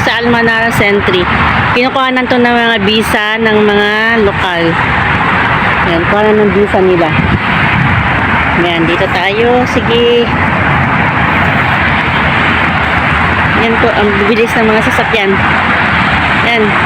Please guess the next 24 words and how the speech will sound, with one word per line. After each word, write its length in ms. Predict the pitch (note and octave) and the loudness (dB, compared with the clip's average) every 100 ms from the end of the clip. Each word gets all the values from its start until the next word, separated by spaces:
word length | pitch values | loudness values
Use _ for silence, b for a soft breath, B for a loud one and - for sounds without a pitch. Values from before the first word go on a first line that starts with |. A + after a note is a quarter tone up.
| - - - - - - - - | -2 -2 -2 -2 -2 -2 -2 0
Dito 180 | A#3 B3 B3 | 0 0 0
po 60 | A#3 | 0
ako 100 | A3+ A3 | 0 0
ngayon 240 | A3 A3 | 0 0
sa 120 | A3 G#3+ | 0 2
may 240 | G#3 G#3 | 2 0
highway. 500 | G#3+ G#3 G#3 G3+ G3 | 0 2 2 2 2
Nagbibidyo-video 1000 | G3+ G3+ G3 G3+ G#3+ F3 G#3 G#3+ F#3 G3+ | 0 0 0 0 0 0 2 2 0 2
lang. 200 | F#3+ F3+ F3+ - - - - - - - - - - - - - - - - - G#3 G#3 | 0 0 -2 -2 0 0 -2 -2 -2 -2 -2 -2 -2 -2 -2 -2 -2 -2 -2 -2 0 0
Yan. 200 | G#3 F3+ F#3 | 0 0 0
Ayan 260 | A#3 C4 B3+ G#3 | 0 0 0 0
po. 80 | G3 F#3 | 0 0
Ayan. 680 | F#3 A3+ C4+ C#4 C4+ A#3 G3+ | 0 0 0 0 2 0 0
Diba? 480 | F#3 F3+ F3+ F#3+ A#3 C#4 C#4+ - - - - - - - A3 | 0 0 0 0 0 -2 -2 -2 -2 -2 -2 -2 -2 0 0
Ayan. 320 | B3 A#3+ A#3+ A#3 | 0 0 0 0
May 140 | A#3 | 0
sa 120 | - C4+ - | 0 0 0
<laughs> 180 | G#3+ G3+ | 0 0
McDonald's. 680 | G#3 - F3 G3 G3 F3+ E3+ | 0 0 0 0 0 0 0
Yan. 180 | A#3+ A3+ A3 A3 - - - - - - - | 0 0 0 0 -2 -2 -2 0 0 0 0
Dito 240 | - A#3+ C4 | 0 0 0
lang 180 | C4 B3+ | 0 0
po 160 | - G#3 | 0 0
ako. 160 | G3 | 0